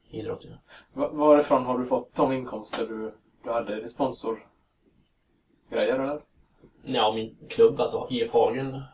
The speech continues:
Speaker 1: var ju ganska generös under den tiden som jag... Från tjugohundra, eh, tre till tjugohundraåtta.
Speaker 2: Mm.
Speaker 1: Så, eh,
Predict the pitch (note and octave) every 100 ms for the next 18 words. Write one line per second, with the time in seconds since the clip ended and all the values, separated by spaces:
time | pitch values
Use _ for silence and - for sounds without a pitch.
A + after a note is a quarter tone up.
0 | _ - B3 B3 - - A#3 A3+ A3+ -
1 | - - - - G#2+ A#2 A2 G#2 G#2 _
2 | _ _ _ _ _ _ _ _ _ _
3 | _ _ _ _ _ _ - A2+ - A2+
4 | A2 A2 A2 G#2+ - _ _ _ _ _
5 | _ _ - - _ _ _ _ _ _
6 | - A2 G#2 - G#2 - _ _ _ _
7 | _ _ - - A#2 - A#2 A2+ - -
8 | - - - _ _ B2+ A#2+ C3 - _
9 | _ _ _ _ _ _ _ _ _ _
10 | _ _ _ _ - - - G#2+ G#2+